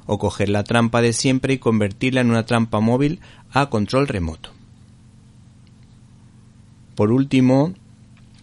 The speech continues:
hay que decir que este señor contó lo siguiente en declaraciones a Fotogramas. Hace mucho tiempo tuve la idea. Vi a una niña de doce años encontrando una mochila de protones en un desván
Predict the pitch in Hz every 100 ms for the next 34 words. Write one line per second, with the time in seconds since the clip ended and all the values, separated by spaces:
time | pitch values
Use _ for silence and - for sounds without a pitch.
0 | - - - 110 107 110 - 127 110 104
1 | 117 117 113 117 123 127 - - - -
2 | - 107 120 123 117 117 110 117 123 120
3 | 110 101 101 120 123 131 - - 139 147
4 | 120 98 87 85 - - - - - -
5 | - - - - - - - - - -
6 | - 139 156 - 107 123 135 120 120 131
7 | 120 101 98 123 131 120 95 92 82 -
8 | - - - - - 123 143 139 139 143
9 | 120 110 117 127 123 123 131 - 113 107
10 | 104 101 117 127 135 123 123 120 117 123
11 | 113 120 131 127 135 135 135 113 113 117
12 | 107 - 123 127